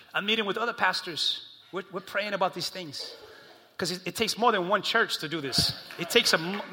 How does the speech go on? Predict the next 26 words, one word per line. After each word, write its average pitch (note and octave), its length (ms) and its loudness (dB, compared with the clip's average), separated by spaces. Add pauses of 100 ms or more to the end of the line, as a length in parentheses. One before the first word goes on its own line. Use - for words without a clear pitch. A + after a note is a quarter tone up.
(160)
a F3 60 0
multiple A3+ 580 8 (260)
churches - 540 8 (380)
to F#3 80 4
do A#3+ 180 4
this. - 300 6 (4000)
We A#3 100 6
serve D4 540 12
so A#3+ 160 10
others C4+ 260 10
can B3+ 140 -2
see B3 160 2
Jesus, A#3+ 480 0
my E3 80 -4
friends. - 560 -12 (1800)
I F3+ 80 6
love A3+ 280 4
getting A3+ 220 6
the G#3 80 2
reports G#3 400 2
from D#3+ 140 -8
Silver F3+ 280 -6
City E3 520 -6
on D#3 100 -10
the D#3 60 -10
weekend D#3 360 -10